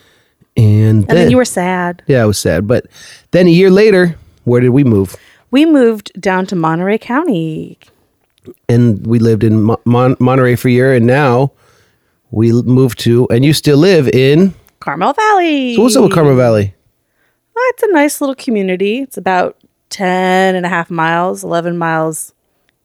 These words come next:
Speaker 2: uh, east of the ocean. And
Speaker 1: That's what's up.
Speaker 2: yeah, nice.
Speaker 1: And it's become a popular wine area.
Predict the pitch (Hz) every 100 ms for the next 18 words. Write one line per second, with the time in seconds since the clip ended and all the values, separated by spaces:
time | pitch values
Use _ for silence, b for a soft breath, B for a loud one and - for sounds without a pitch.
0 | - 143 135 - 151 151 - - 143 139
1 | _ _ _ _ _ _ _ _ _ -
2 | - 147 - 196 233 165 147 160 _ _
3 | _ _ _ - - - 123 113 - _
4 | _ 359 349 - _ _ _ _ _ 302
5 | 285 269 - - _ _ 143 131 131 -
6 | 139 113 - 120 127 127 117 127 - 131
7 | 117 120 113 120 107 113 110 117 139